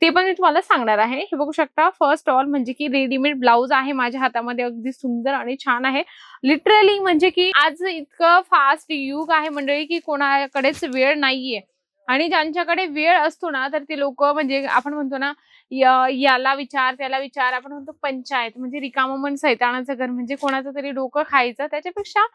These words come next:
व्यवसाय करा, व्यवसायामध्ये पैसे गुंतवा. जसं मी तुम्हाला हे कलेक्शन दाखवलं ना, खूपच सुंदर आहे.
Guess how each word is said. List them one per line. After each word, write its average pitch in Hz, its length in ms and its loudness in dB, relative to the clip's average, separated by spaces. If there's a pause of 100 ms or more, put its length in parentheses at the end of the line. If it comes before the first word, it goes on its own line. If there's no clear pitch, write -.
(300)
व्यवसाय 311 500 4
करा, 269 300 4
व्यवसायामध्ये 285 600 0
पैसे 285 340 0
गुंतवा. 247 440 2
जसं 254 220 -4
मी 311 140 -8
तुम्हाला 285 220 -2
हे 294 160 0
कलेक्शन 262 400 0
दाखवलं 262 380 0
ना, 277 100 0
खूपच 370 720 2
सुंदर 311 380 4
आहे. 302 260 4